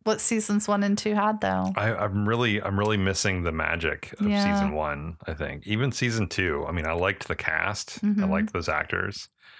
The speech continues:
Speaker 2: But I think even season two,
Speaker 1: Mm-hmm.
Speaker 2: aside from a couple of really good episodes,
Speaker 1: The Margaret episodes.
Speaker 2: mostly the Margaret episodes,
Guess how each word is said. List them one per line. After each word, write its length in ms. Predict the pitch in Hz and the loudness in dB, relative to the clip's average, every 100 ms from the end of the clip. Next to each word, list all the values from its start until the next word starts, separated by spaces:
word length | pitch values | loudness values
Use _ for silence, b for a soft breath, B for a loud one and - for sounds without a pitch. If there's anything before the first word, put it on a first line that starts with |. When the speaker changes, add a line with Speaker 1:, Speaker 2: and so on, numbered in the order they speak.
| B _ | B _
Speaker 2:
But 120 | 90 | -4
I 40 | |
think 220 | 85 113 98 | -2 -4 0
even 260 | 98 98 | 0 0
season 460 | 85 90 87 85 78 | -2 -2 -2 -2 -4
two, 560 | - 80 98 117 151 139 - | -4 -2 0 0 -2 -6 -2
Speaker 1:
Mm-hmm. 360 | 208 202 190 220 B B _ - | 0 2 2 0 B B _ -8
Speaker 2:
aside 360 | - 98 107 | -4 0 -2
from 160 | - 87 | -2 -4
a 60 | 78 | -2
couple 300 | - - 98 | -4 -2 -4
of 240 | 80 76 | -4 -2
really 240 | 87 90 | 0 0
good 500 | 85 82 85 80 80 78 _ _ _ _ _ _ _ _ | 0 2 2 0 -6 -14 _ _ _ _ _ _ _ _
episodes, 600 | - - - 76 71 71 | -4 -2 0 0 -2 -4
Speaker 1:
The 60 | - | 0
Margaret 380 | 214 226 220 185 | 0 0 0 -2
episodes. 540 | 165 185 - 185 151 | -2 0 2 2 2
Speaker 2:
mostly 60 | - | 0
the 100 | 87 | 2
Margaret 360 | 87 87 85 80 | 2 0 0 -2
episodes, 800 | 80 82 - 69 71 82 - | -4 -2 -2 -2 -4 -8 -10